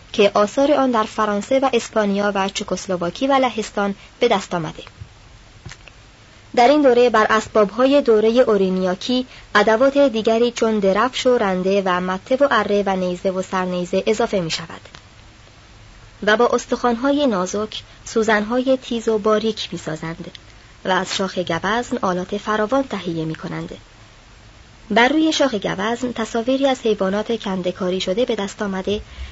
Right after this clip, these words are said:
که از نقاشی‌های دوره سابق عالی‌تر است.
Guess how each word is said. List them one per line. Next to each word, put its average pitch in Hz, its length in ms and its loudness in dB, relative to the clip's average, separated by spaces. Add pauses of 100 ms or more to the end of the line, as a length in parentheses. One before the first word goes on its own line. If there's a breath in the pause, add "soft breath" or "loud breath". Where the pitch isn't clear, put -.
که - 140 2
از 196 200 2
نقاشی‌های 226 760 -2
دوره 233 380 2
سابق 185 560 -2
عالی‌تر 185 460 -4
است. - 120 -18